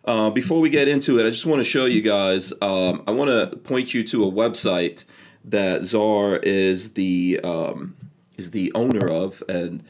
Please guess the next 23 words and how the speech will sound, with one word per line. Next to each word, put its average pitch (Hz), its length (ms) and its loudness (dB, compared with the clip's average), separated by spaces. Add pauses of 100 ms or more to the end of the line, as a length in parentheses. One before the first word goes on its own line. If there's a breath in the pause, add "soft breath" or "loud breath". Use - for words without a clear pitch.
(320 loud breath)
and 95 240 -4
this, 156 340 2
it's, 123 340 0
uh, 123 260 4
peacetime 156 680 -4
thirty-eight 139 540 0
dot 113 240 -2
com. 127 440 -2 (280 loud breath)
And 104 80 -2
if 101 100 -4
you 104 60 -10
take 110 200 0
a 139 40 2
look 131 260 0
there, 143 180 2
you'll 117 200 4
see 127 220 -2
these 117 200 -2
beautiful 123 420 0
watches 113 680 -2
that 101 260 -2
are, 95 420 0
um, 90 500 -4